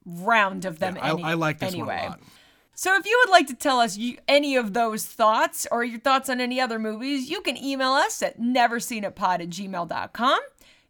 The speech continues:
Speaker 1: Follow us on Twitter, never seen it underscore pod. We're also on Facebook and Instagram. That's Never Seen It Pod one.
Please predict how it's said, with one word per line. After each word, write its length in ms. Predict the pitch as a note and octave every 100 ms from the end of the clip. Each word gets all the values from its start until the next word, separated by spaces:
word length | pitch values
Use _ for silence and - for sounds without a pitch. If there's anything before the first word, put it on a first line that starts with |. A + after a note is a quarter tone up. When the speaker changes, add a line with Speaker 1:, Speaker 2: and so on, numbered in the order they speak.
| _ -
Speaker 1:
Follow 260 | D#4 D4+
us 120 | C#4
on 160 | C4+ A3+
Twitter, 300 | - C#4+ E4+ A#4 _
never 340 | G#3+ C#4 C#4+ B3+
seen 260 | - A3
it 140 | F#3 -
underscore 580 | B3+ C4 A3+ - F#3 F3+
pod. 380 | - F#3+ A3 F4+ _ _ _ _
We're 100 | B3+
also 200 | D#4+ E4+
on 160 | D4+ A#3+
Facebook 640 | - C#4+ D#4 - C#4+ C#4 -
and 160 | G#3+ -
Instagram. 540 | D4+ - C#4+ D4+ F4 A4+
That's 240 | A3+ G3 A3
Never 280 | G#3+ G#3
Seen 200 | - G3+
It 120 | F3 -
Pod 420 | F3+ E3 D#3+ E3
one. 260 | G3+ B3